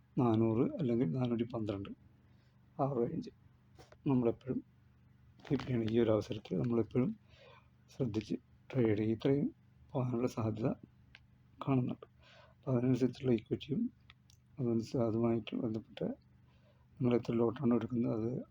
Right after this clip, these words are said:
അത് നോക്കിയിട്ട് അതിൻ്റെ അത്, ആ, അത്രയും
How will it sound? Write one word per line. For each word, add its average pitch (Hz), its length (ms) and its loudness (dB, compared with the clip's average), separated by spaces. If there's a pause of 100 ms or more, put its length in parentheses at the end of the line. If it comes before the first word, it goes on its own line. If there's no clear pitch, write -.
(300)
അത് 117 200 0
നോക്കിയിട്ട് 113 400 -4 (840)
അതിൻ്റെ 127 260 0 (1900)
അത്, 123 140 0 (200)
ആ, 117 40 -2 (380)
അത്രയും 139 440 0